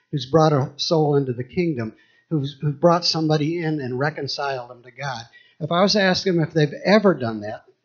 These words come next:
to raise their hand, there'd be very few hands being raised. But that is your job. Why aren't you doing it?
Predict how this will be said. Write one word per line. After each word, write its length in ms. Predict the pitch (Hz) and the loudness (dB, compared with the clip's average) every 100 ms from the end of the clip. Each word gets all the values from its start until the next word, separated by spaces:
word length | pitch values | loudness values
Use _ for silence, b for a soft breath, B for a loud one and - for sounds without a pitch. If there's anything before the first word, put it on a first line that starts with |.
| - | -8
to 80 | 139 | 0
raise 240 | 147 143 | 0 0
their 100 | 127 | -2
hand, 520 | - 170 143 110 110 _ _ _ - | -2 0 0 -4 -8 _ _ _ -12
there'd 160 | 123 | -4
be 160 | 131 131 | 0 0
very 280 | 135 143 143 | 0 -4 -6
few 220 | 156 135 | -8 -8
hands 380 | 160 127 95 - | -6 -8 -10 -10
being 260 | 120 113 | -8 -6
raised. 520 | 117 104 95 95 - _ _ _ _ _ _ _ _ _ _ _ _ _ _ _ | -4 -4 -8 -14 -18 _ _ _ _ _ _ _ _ _ _ _ _ _ _ _
But 140 | 139 127 | -2 4
that 180 | 165 | 4
is 140 | 151 135 | 4 0
your 100 | 127 | -2
job. 420 | 120 160 139 90 - _ _ _ _ _ _ _ _ _ _ _ _ _ _ _ _ _ _ _ _ _ _ _ _ _ _ _ _ _ _ _ _ | -2 -2 -4 -10 -18 _ _ _ _ _ _ _ _ _ _ _ _ _ _ _ _ _ _ _ _ _ _ _ _ _ _ _ _ _ _ _ _
Why 240 | 139 143 151 | 0 4 4
aren't 180 | 147 | 2
you 80 | 135 | -2
doing 300 | 110 98 92 | -6 -8 -10
it? 100 | 92 | -14